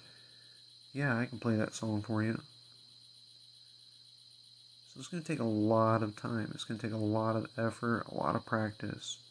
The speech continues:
I already know this. There's gonna be a lot of times where you kind of question yourself and you think, um,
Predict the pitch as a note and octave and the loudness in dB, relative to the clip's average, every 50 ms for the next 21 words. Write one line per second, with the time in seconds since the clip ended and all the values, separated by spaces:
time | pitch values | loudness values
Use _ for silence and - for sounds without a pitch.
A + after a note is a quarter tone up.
0 | - - - B2+ B2 B2+ B2 A2+ A2+ A2 A2 A2 G#2 G2 G2 - - - - - | -20 -10 -4 0 2 4 4 4 4 4 4 4 4 2 0 -2 -6 -8 -14 -16
1 | - - - - - - - - - - - - - - - - - - - - | -16 -16 -20 -20 -20 -20 -20 -20 -20 -20 -20 -20 -20 -20 -20 -20 -20 -20 -20 -20
2 | - - - - B2 A2 A#2 C3 B2+ A#2+ B2 B2 A#2 A2+ A2+ A#2 A#2+ A#2+ A#2+ A#2+ | -20 -20 -14 -12 -12 -6 -2 -2 2 4 6 6 6 6 6 6 6 6 4 2
3 | - B2+ A#2+ A#2 A#2 A#2 A#2 A#2 A#2+ A2+ A2 A2 G#2+ G#2+ G#2+ G#2 G2+ - - - | 2 2 4 4 6 4 4 2 0 0 2 2 4 2 2 0 -2 -4 -8 -12
4 | - - - - - - - - - - - - - - - - - - - A#2+ | -20 -20 -20 -20 -20 -20 -20 -20 -20 -20 -20 -20 -20 -20 -20 -20 -20 -20 -20 -14
5 | - - C3 A2+ G#2+ G#2+ G#2 - - - - C3+ B2 C3+ C3 - - A2+ G#2+ G#2 | -8 -6 -4 -2 -2 -4 -4 -6 -10 -6 -2 0 0 0 0 -2 -4 -4 -2 -2
6 | G#2 - - A2 G#2+ G#2+ G#2 - - A#2 A2+ A2 G#2 - - A#2+ A#2 A2 G#2 - | -4 -4 -6 -6 -4 -4 -4 -6 -6 -4 -4 -4 -4 -2 0 2 2 2 0 -4
7 | - - - - - - - - - - - - - - - - - - - - | -10 -16 -20 -20 -20 -20 -20 -20 -20 -20 -20 -20 -20 -20 -20 -20 -20 -20 -20 -20
8 | - - - - - - - - - - - - - - - - - - - A#2+ | -20 -20 -20 -20 -20 -20 -20 -20 -20 -20 -20 -20 -20 -20 -20 -20 -20 -18 -14 -10
9 | A2+ A2 G#2+ G#2+ G#2 G2+ - - | -6 -4 -2 -2 -2 -4 -6 -10